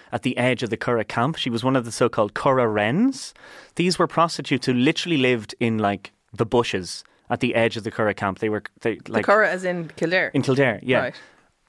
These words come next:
Speaker 1: He was a kind of a, a, what would you say,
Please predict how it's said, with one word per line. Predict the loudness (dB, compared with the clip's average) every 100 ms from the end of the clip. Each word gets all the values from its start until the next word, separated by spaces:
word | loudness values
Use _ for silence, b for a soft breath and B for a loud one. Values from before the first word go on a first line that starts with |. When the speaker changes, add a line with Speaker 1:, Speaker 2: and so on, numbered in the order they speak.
| _
Speaker 1:
He | -10 -2 0 2 0 -2 0
was | 2 4 2 0 -6 -10
a | -8
kind | -2 0 0
of | -2
a, | -2 0 -2 -6 -8
a, | -4 -2 -2 -4 -10 -16 -14 B B B B
what | -8
would | -8
you | -6
say, | -4 -4 -4